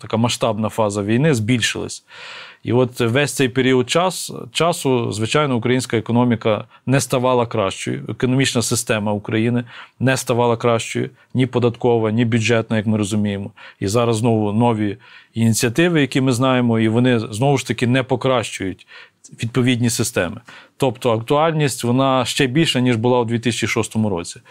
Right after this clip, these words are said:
Е, в чому проблема? Проблема в економічній системі України. Вона настільки неефективна, що вона не може наші найбагатші в Європі ресурси перетворити на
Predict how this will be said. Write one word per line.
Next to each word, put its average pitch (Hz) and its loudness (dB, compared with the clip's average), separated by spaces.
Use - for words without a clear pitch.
Е, 104 -2
в - -10
чому 151 2
проблема? 110 0
Проблема 139 0
в 117 0
економічній 123 0
системі 101 -2
України. 98 -4
Вона 120 0
настільки 127 -2
неефективна, 120 0
що - -4
вона 127 4
не 131 2
може 131 2
наші 123 0
найбагатші 120 0
в 101 -6
Європі 110 2
ресурси 120 0
перетворити 123 2
на 117 2